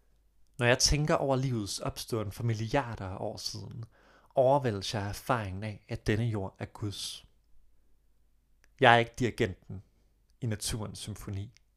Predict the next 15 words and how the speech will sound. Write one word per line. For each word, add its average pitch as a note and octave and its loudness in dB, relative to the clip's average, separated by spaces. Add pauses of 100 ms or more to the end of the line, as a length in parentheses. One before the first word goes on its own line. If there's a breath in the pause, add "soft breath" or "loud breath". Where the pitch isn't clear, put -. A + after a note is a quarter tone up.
(920)
Det B2 4
er A2+ 4
han. F#2+ -6 (1700)
Min C3 0
fantasi B2+ 2
kan - -2
ikke A#2+ -10
gribe B2 0
om A#2 -6
de C3 -2
milliarder B2 0
af G2+ -6
år, - -6 (340 soft breath)
hvor B2+ 6
fantastiske, - -2